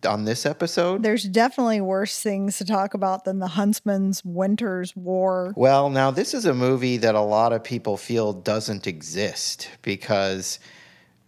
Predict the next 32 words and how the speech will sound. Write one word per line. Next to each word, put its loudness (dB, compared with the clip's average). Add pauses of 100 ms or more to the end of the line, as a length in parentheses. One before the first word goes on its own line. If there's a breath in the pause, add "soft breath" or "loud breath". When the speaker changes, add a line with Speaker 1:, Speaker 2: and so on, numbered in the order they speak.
Speaker 1:
nobody 0
really 0
remembers 0
this -4
movie 0
coming -2
out, 0
I 2
don't -6
think. -6 (320)
Speaker 2:
I 0
didn't -4
remember -2
this -8
movie -4
coming -4
out. -4
Speaker 1:
Yeah, 0
it -2
really 2
came -4
and -4
went -2
with -2
a 0
Winter's -2
Whimper -2 (340)
Speaker 2:
<laughs> -2
Speaker 1:
back 0
in -4
twenty -4
sixteen. -4